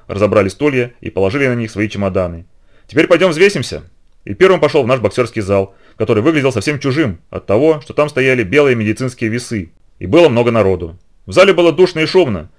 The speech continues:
и чей-то басовитый голос время от времени умоляюще кричал: "Ну немножечко потише, товарищи, мешаете же работать!" Мы протиснулись к стульям и разделись.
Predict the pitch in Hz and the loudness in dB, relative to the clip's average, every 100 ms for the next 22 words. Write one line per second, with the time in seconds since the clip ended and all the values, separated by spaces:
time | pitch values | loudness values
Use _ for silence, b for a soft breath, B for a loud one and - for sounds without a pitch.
0 | _ - 143 185 151 147 156 156 135 180 | _ -6 0 2 2 2 0 0 2 4
1 | 165 - 135 120 131 151 139 117 127 131 | 2 2 0 0 0 0 0 2 4 2
2 | 123 117 120 110 90 - _ _ _ _ | -2 -6 -4 -2 -2 -6 _ _ _ _
3 | 139 185 214 220 214 190 - 170 175 185 | -2 0 2 2 4 2 2 2 2 2
4 | 160 143 156 151 110 95 95 113 208 220 | 0 4 4 6 4 2 -4 -2 2 4
5 | 208 175 160 156 151 143 - 80 - _ | 4 4 4 4 4 2 0 -12 -20 _
6 | _ _ _ _ _ _ - 196 165 160 | _ _ _ _ _ _ -4 0 0 0
7 | 180 160 - - 156 131 127 107 101 90 | -2 -4 -6 -2 0 2 2 2 -2 -6
8 | 90 | -8